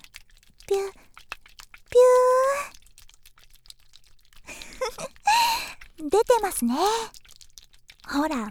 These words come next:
もっともっと。最後の一滴まで出さないとダメですよ。男の人なんだから、頑張りましょうね。ドピュ、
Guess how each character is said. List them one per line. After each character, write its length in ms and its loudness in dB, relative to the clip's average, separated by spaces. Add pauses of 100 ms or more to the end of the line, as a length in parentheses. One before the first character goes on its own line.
(120)
も 120 4
っ 20 4 (140)
と 120 -8
も 140 0
っ 20 6
と。 60 4 (1300)
最 320 2
後 120 0
の 120 0
一 160 -6 (120)
滴 240 -4
ま 100 -6
で 80 -6
出 100 -10
さ 160 -2
な 140 4
い 80 2
と 100 -8
ダ 180 -4
メ 120 2
で 120 2
す 140 -6
よ。 240 2 (1600)
男 440 0
の 140 -2
人 200 -6
な 100 0
ん 120 0
だ 100 -8
か 140 -6
ら、 180 0 (500)
頑 180 2
張 120 6
り 80 0
ま 120 2
し 140 4
ょ 60 6
う 60 2
ね。 120 2 (1500)
ド 220 -4
ピ 160 0
ュ、 20 6